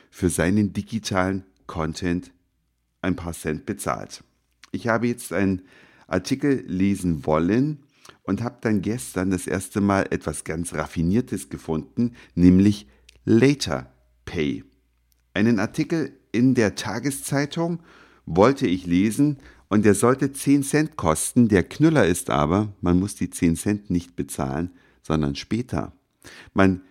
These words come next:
liest nämlich Artikel über Later Pay, so immer so im niedrigen Centbereich, bis dann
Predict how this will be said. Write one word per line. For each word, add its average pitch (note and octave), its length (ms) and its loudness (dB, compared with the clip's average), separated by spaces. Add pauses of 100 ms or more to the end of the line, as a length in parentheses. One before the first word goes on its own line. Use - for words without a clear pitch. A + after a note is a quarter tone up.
(380)
liest C#3+ 480 -2
nämlich B2+ 340 6
Artikel D3+ 680 -2 (180)
über E2+ 320 4
Later C#2+ 460 0
Pay, B2+ 400 0 (760)
so G2+ 340 4
immer C#3 280 4
so G#2+ 200 4
im F2+ 260 6
niedrigen A2 500 2
Centbereich, F#2 920 2 (400)
bis C3+ 320 2
dann A2+ 340 2